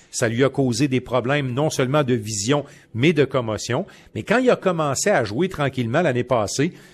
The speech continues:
euh, on regardait au camp aujourd'hui, là, puis honnêtement, euh, si Mété, euh, avait pas été obligé d'être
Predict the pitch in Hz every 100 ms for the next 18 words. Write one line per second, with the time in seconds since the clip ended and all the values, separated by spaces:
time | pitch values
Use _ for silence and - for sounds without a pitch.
0 | - - 87 87 90 131 113 180 214 -
1 | 180 196 117 117 95 202 170 135 - 95
2 | - 151 208 - 151 208 - - - _
3 | - 104 - - 143 139 165 170 240 196
4 | 131 110 95 104 101 95 151 147 151 131
5 | 117 185 156 131 131